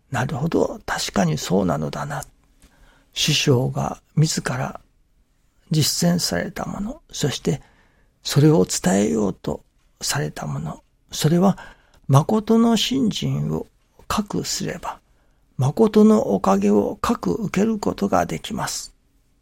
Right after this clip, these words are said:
という、その、まさに、まあ、これは、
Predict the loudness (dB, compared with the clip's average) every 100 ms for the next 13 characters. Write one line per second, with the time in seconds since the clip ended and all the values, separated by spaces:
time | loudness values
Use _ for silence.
0 | _ 0 4 4 2 -2 2 4 4 -2
1 | _ _ _ _ 0 2 2 0 -2 -8
2 | _ _ _ _ _ _ _ _ _ _
3 | _ _ _ _ _ _ _ _ _ -6
4 | -4 -4 -6 -2 -2 -2 -4